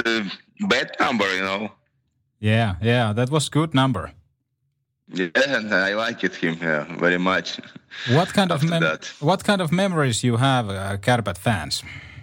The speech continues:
Speaker 1: Oh, so fans is very good.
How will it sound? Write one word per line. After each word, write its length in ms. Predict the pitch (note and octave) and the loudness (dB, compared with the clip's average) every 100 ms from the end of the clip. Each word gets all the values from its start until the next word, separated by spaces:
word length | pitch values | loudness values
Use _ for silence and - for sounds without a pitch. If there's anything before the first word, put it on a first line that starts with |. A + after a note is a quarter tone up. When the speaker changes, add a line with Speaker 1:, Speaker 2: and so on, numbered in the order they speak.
| - _ _ _ - - - - - - - - - - - _ - | -20 _ _ _ -16 -10 -8 -8 -8 -10 -8 -8 -6 -10 -16 _ 2
Speaker 1:
Oh, 380 | D3+ F3 E3+ | 4 4 0
so 200 | D3+ D#3 C#3+ | 2 0 2
fans 400 | - D#3+ D#3 C#3+ | 2 2 2 0
is 180 | C3+ - | 0 0
very 280 | C3+ C3+ | 2 2
good. 320 | A2+ A#2 G2 | 2 0 0